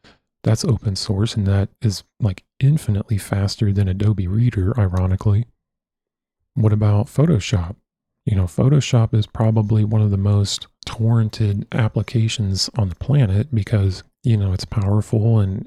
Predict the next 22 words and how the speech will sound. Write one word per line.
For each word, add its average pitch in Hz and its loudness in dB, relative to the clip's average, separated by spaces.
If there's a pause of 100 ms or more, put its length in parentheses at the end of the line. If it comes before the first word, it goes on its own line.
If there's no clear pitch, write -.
and 98 -2 (380)
everybody 104 0
wants 101 -4
to - -4
edit 107 2
a 95 -2
photo 104 0
from 101 -2
time 104 -2
to 101 0
time. 104 -2 (560)
Um, 101 2 (100)
you 101 0
can 120 0
use 120 2
gimp. 139 0 (800)
gimp 123 0
is 113 2 (200)
a - 0
Photoshop 113 0
alternative. 113 0
It's, - -4